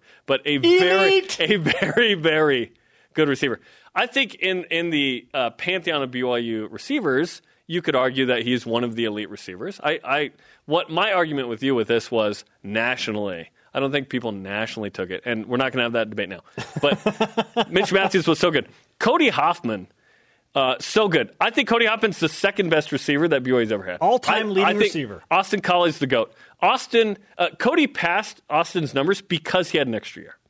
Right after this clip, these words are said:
Speaker 1: If Austin plays four years, no one touches these numbers for
Speaker 2: Yes.
Speaker 1: a while. Um, the all-time leader in catches, yards, and T Ds. Two hundred sixty, thirty-six, twelve, and thirty. He had seven one hundred, uh, yard receiving games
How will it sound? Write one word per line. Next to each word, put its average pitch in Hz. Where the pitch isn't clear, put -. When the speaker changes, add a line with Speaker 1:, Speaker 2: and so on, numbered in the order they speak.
Speaker 1:
If 151
Austin 220
plays 196
four 156
years, 160
no 165
one 143
touches 123
these 110
numbers 104
for 104
Speaker 2:
Yes. -
Speaker 1:
a -
while. 139
Um, 123
the 151
all-time 190
leader 180
in 175
catches, 170
yards, 139
and 135
T 120
Ds. 92
Two 139
hundred 151
sixty, 156
thirty-six, 147
twelve, 131
and 117
thirty. 95
He 160
had 147
seven 196
one 175
hundred, 170
uh, 131
yard 143
receiving 139
games 147